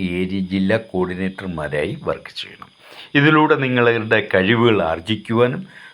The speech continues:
സർക്കാരിൻ്റെ വിവിധ ട്രെയിനിങ്ങുകളിൽ പങ്കെടുത്ത് സ്വന്തമായി ഒരു മേഖല കണ്ടെത്തുവാനും നിങ്ങളെ പ്രാപ്തരാക്കും. ഈ വീഡിയോ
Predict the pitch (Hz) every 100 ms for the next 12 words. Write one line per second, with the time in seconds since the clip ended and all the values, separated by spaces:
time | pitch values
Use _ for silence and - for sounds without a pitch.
0 | - 123 - 139 135 123 117 110 107 104
1 | - 107 107 117 120 120 107 104 98 -
2 | 90 92 113 120 - 190 - - - 117
3 | 110 113 117 113 110 104 98 95 95 98
4 | 92 95 104 98 110 110 107 - 92 87
5 | 127 - 87 80 82 80 82 82 85 -
6 | _ _ _ 87 85 82 80 80 - 139
7 | - - - - - - - - - -
8 | 165 180 113 95 90 85